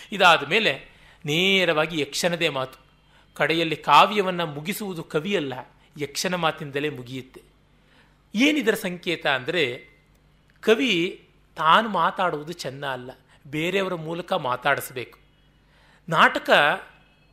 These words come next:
ಕಾದಂಬರಿಗಿಂತ, ಕಥೆಗಿಂತ ಯಾಕೆ ಚೆನ್ನ ಅಂದರೆ, ಆ ಪಾತ್ರಗಳೇ ಎದುರಿಗೆ ಬರುತ್ತವೆ. ನಾವು ಯಾರಿಗಾದರೂ ಕಥೆಯನ್ನು, ಯಾವುದಾದ್ರೂ ಒಂದು ಸಂದರ್ಭ ನೆರೇಟ್ ಮಾಡುವಾಗ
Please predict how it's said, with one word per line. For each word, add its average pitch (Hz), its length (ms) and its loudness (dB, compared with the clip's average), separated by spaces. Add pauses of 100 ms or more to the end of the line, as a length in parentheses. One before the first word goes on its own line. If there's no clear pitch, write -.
(100)
ಕಾದಂಬರಿಗಿಂತ, 180 840 0 (500)
ಕಥೆಗಿಂತ 208 580 -4
ಯಾಕೆ 165 340 -4
ಚೆನ್ನ 170 380 -8
ಅಂದರೆ, 151 680 -6
ಆ 170 80 2
ಪಾತ್ರಗಳೇ 220 640 0
ಎದುರಿಗೆ 175 380 -4
ಬರುತ್ತವೆ. - 540 -10 (340)
ನಾವು 190 200 4
ಯಾರಿಗಾದರೂ 233 560 2
ಕಥೆಯನ್ನು, 185 880 -4
ಯಾವುದಾದ್ರೂ 202 380 2
ಒಂದು 175 140 -8
ಸಂದರ್ಭ 180 480 -2
ನೆರೇಟ್ 175 420 -2
ಮಾಡುವಾಗ 151 400 0